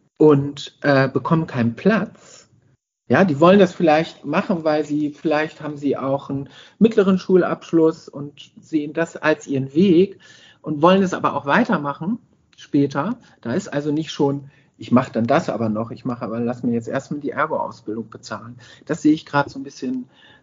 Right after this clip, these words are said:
ähm, wo ich so denke, wow, da wird ja vielleicht, äh, Personen, äh, das ein bisschen verwehrt, ne? Die kommen, bekommen keinen Schulplatz, weil das, äh, zur,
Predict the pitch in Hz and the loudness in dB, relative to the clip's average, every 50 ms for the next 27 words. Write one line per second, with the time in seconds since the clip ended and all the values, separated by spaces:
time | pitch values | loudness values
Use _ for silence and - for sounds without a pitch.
0 | _ _ - - 131 123 123 127 120 120 123 - - 110 127 135 143 - - - | _ _ -8 -4 -4 -2 -2 0 -2 -2 -4 -4 -8 -8 -8 -8 -10 -16 -12 -8
1 | 113 113 120 113 98 - - 135 135 135 - 143 127 127 123 139 147 143 123 120 | -6 -4 -4 -4 -6 -6 -8 -8 -8 -6 -6 -6 -6 -4 -4 -2 0 0 0 0
2 | 120 120 120 123 123 131 139 139 - 147 131 131 127 127 - - 131 135 135 143 | 0 -2 -2 -2 0 0 0 0 0 -2 -4 -4 -4 -8 -6 -4 -2 -2 -2 -2
3 | 151 151 - - - 76 78 - 151 - - 62 - - - 165 139 139 143 139 | -4 -6 -12 -20 -18 -14 -12 -12 -12 -12 -14 -14 -14 -8 -8 -8 -6 -4 -4 -4
4 | 139 156 156 165 - - - - - 147 147 - - - 147 - - 151 143 - | -4 -4 -4 -6 -8 -8 -10 -10 -10 -10 -10 -8 -8 -8 -8 -10 -12 -14 -12 -6
5 | - 127 117 113 113 110 113 120 156 226 233 - 143 156 185 170 - - - 131 | -4 -4 -4 -4 -6 -6 -4 -2 -2 -2 -2 -4 -2 -2 -2 -2 -2 -4 -6 -4
6 | 131 123 123 123 110 - - - 120 123 - 113 107 - - 117 120 117 - 160 | -4 -4 -6 -6 -10 -10 -6 -6 -6 -6 -6 -10 -12 -6 -2 -2 -2 -2 -2 -4
7 | 160 180 - - _ - - - - - - _ _ _ _ _ _ - 104 110 | -4 -4 -6 -8 _ -20 -20 -20 -20 -20 -20 _ _ _ _ _ _ -2 0 0
8 | 107 107 113 117 127 123 123 - - _ - - - 117 120 127 - - - - | 2 4 4 4 4 2 -2 -8 -14 _ -16 -6 -4 -2 -2 -2 -4 -8 -20 -20
9 | - - - - 127 123 117 117 117 120 117 - - - _ _ _ _ - - | -20 -20 -12 -6 0 2 2 4 2 2 -2 -8 -14 -18 _ _ _ _ -14 -4
10 | - 131 120 120 117 113 113 117 117 | 2 4 6 6 6 4 2 0 -4